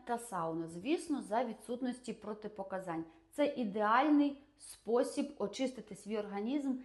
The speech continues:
Якщо лазня чи сауна недоступні, можна допомогти собі в домашніх умовах. Зробіть ванни з англійською сіллю, до складу якої входить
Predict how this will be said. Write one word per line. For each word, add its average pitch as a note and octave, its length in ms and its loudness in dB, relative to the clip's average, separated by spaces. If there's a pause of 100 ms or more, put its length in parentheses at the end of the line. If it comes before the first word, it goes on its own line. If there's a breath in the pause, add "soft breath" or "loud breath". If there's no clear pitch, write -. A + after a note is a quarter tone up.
(280 loud breath)
Якщо D4 400 0
лазня D4 460 4
чи C4 60 -6
сауна C4 460 4
недоступні, A#3 720 0
можна B3 320 2
допомогти A3 640 -4
собі A#3+ 300 -4
в A3+ 100 -4
домашніх A#3 540 -2 (100)
умовах. A3 480 0 (260 soft breath)
Зробіть A#3+ 600 0 (240 loud breath)
ванни B3+ 680 4
з G3 280 -4
англійською A3+ 760 -4
сіллю, G#3+ 400 -6
до F3+ 140 -8
складу G#3+ 420 -2
якої A3+ 440 0
входить B3 480 -4